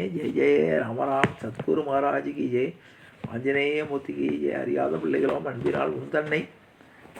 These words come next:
சிறுபேரழைத்தனம் சீறி அருளாத இறைவாணி இதாராய் பறையலவரம்பாவாய்.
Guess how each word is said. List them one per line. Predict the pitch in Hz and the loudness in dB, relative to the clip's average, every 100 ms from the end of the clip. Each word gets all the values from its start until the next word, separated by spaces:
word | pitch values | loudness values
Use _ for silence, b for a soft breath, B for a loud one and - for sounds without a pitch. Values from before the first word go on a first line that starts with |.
| - | -4
சிறுபேரழைத்தனம் | - 147 180 175 165 156 151 147 143 147 | 2 4 8 8 8 8 6 4 4 2
சீறி | 135 139 175 | 4 4 8
அருளாத | 135 139 135 139 | 8 8 6 6
இறைவாணி | 175 110 123 135 160 143 | 6 6 2 0 -2 0
இதாராய் | 131 135 139 170 | 0 2 2 0
பறையலவரம்பாவாய். | 165 110 139 139 147 143 143 151 147 | 0 0 2 4 2 2 0 0 -2